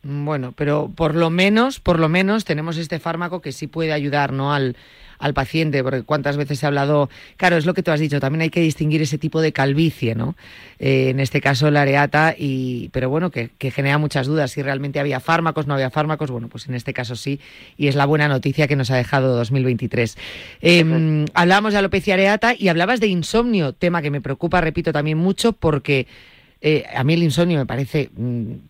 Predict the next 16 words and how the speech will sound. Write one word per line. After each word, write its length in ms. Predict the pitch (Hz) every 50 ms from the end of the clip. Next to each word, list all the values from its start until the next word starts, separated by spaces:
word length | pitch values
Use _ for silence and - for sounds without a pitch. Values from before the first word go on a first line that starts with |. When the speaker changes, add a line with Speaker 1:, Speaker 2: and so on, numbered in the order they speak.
| _ _ _ - -
Speaker 1:
de 180 | - - 110 127
verdad, 440 | 123 117 120 139 151 147 127 -
o 60 | 117 120
sea, 220 | - 139 131 127
de 100 | 127 131
las 180 | 127 123 120 123
enfermedades 460 | 131 120 131 123 127 135 175 214 196
del 140 | 202 175 147
sueño 500 | - - 156 139 147 165 185 214 247 - _ _ _ - - - - _
o 140 | _ - 147
relacionadas 560 | 143 143 139 131 123 - 131 131 135 165 156
con 140 | - - 175
el 100 | 151 139
sueño, 420 | - - 160 147 165 185 214 208 - - - - - - _
pues 160 | - 120 110
de, 120 | 117 -